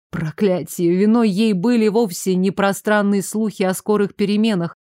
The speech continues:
которые долетали до ушей Аль-Вахари. Какие перемены? Разве что цены на зерно вновь вырастут. Кеметцы обнаглели совершенно,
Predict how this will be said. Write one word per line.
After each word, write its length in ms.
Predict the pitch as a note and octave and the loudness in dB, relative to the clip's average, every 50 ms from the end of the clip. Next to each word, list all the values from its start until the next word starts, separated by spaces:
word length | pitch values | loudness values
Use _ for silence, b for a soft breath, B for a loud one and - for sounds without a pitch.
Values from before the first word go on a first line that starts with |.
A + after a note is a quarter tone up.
| _ | _
которые 420 | - G3+ G3 - G#3 G3+ G3 G3 F#3+ | -4 -2 0 0 2 2 2 2 2
долетали 540 | F3 F#3 F#3 G3 F#3+ - G3+ F#3+ F#3 F#3 | 2 2 2 2 0 0 0 0 2 0
до 120 | F#3 E3 F#3+ G3 | 0 0 0 0
ушей 440 | G3 - - G#3 G3 F#3+ - - _ - | 0 -2 -2 -2 0 0 -2 -4 _ -4
Аль-Вахари. 880 | G3+ F#3+ F#3 F3+ E3 F#3 F#3+ F3+ - - - G3 F#3 F#3 F3 F3 D#3+ _ _ _ _ _ _ _ _ _ _ - | -2 0 0 0 0 -2 -4 -4 -6 -6 -4 -2 -2 0 -2 -4 -6 _ _ _ _ _ _ _ _ _ _ -10
Какие 280 | G#3+ A#3 - D4 B3 | -6 -4 -2 0 0
перемены? 580 | - G#3 G#3+ B3+ B3+ B3 A3+ F3+ E3 F3 E3 - _ | 0 0 2 2 2 2 0 -2 -6 -8 -10 -12 _
Разве 340 | - - D4 C#4+ A3 A3+ C4+ | 0 2 2 2 2 0 -2
что 220 | B3 - - C4 A3+ | -2 -2 -2 -4 -4
цены 440 | - - - C#4 D4+ C#4 A#3 A#3 | -4 -4 -2 0 2 2 4 4
на 140 | A3 G#3+ A3+ | 4 2 2
зерно 420 | A3 G3 A#3 A#3 A3+ B3+ C#4 C4 A3 | 2 2 2 2 2 2 2 2 2
вновь 360 | D#3+ E3+ F#3+ F#3+ F#3 D#3+ E3+ | 0 0 0 0 -2 -2 -4
вырастут. 600 | F#3 F#3 G3+ G3 F#3+ F#3+ - - - F#3 F3+ - _ _ _ _ _ _ _ | -2 0 0 0 0 -2 -6 -6 -8 -10 -10 -10 _ _ _ _ _ _ _
Кеметцы 560 | - C4+ C4+ D4 D#4+ C#4+ F#3 - - - - | 2 4 4 4 4 2 0 -2 -6 -4 -2
обнаглели 600 | F#3 F#3 G3 F#3+ A3 C4+ C#4+ C#4 D4 C#4+ G#3 F#3+ G3 | 0 0 0 2 2 2 2 2 2 2 2 2 0
совершенно, 720 | - - A#3 B3 B3 - - B3+ G#3 F3 E3+ E3 E3 D#3+ | 0 -2 -2 -2 -2 -2 -2 0 0 0 0 -2 -4 -4